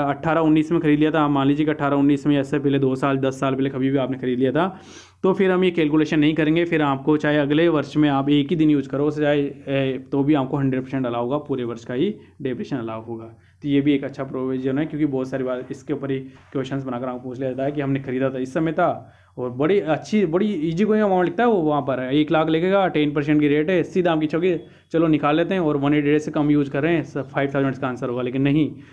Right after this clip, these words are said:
वो आपके एक वर्ष पहले ही खरीद चुका है, तो फिर उसको पूरा टेन थाउजेंड ही अलाउ होगा। डब्ल्यूडीवी रिटर्न डाउन वैल्यू नील हो जाने पर डेप्रिसिएशन नहीं मिलेगा, ये तो सबको पता है। डब्ल्यूडीवी मान लो जब आपको एसेट्स पे डेप्रिसिएशन लगा, लगा, लगा, लगा दो, मान लो वो ज़ीरो ही हो गई, तो फिर फाइनल डेप्रिसिएशन मिलेगा, ये तो लॉजिकल,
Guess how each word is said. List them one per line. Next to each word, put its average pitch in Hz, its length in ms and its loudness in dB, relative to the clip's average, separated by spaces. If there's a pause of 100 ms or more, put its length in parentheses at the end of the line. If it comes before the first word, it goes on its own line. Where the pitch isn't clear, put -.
(140)
वो 139 80 0
आपके 139 400 2
एक 143 100 -2
वर्ष 147 180 -4
पहले 143 180 2
ही 170 60 2
खरीद 160 200 -2
चुका 160 240 -2
है, 165 80 2
तो 160 80 -6
फिर 147 120 -4
उसको 139 160 -6
पूरा 135 140 -2
टेन 127 220 -8
थाउजेंड 123 220 -6
ही 123 60 -4
अलाउ 117 180 -6
होगा। 113 340 -12 (960)
डब्ल्यूडीवी 214 540 2
रिटर्न 214 280 2
डाउन 208 220 2
वैल्यू 185 380 2
नील 165 280 2
हो 208 140 4
जाने 196 200 2
पर 190 60 0
डेप्रिसिएशन 185 340 0
नहीं 185 100 2
मिलेगा, 180 200 2
ये 180 60 2
तो 175 60 -2
सबको 165 240 -2
पता 156 200 2
है। 156 360 -2
डब्ल्यूडीवी 151 380 4
मान 147 180 2
लो 156 60 0
जब 160 140 2
आपको 151 260 2
एसेट्स 151 420 -2
पे 160 120 2
डेप्रिसिएशन 151 300 -2
लगा, 143 140 2
लगा, 139 220 2
लगा, 143 120 2
लगा 139 200 0
दो, 143 140 2
मान 139 140 0
लो 156 60 4
वो 151 60 2
ज़ीरो 139 240 2
ही 156 60 2
हो 151 60 0
गई, 143 180 2
तो 143 80 -6
फिर 160 100 0
फाइनल 156 240 -2
डेप्रिसिएशन 160 340 -2
मिलेगा, 143 300 -2
ये 143 60 -4
तो 143 80 0
लॉजिकल, 139 540 -2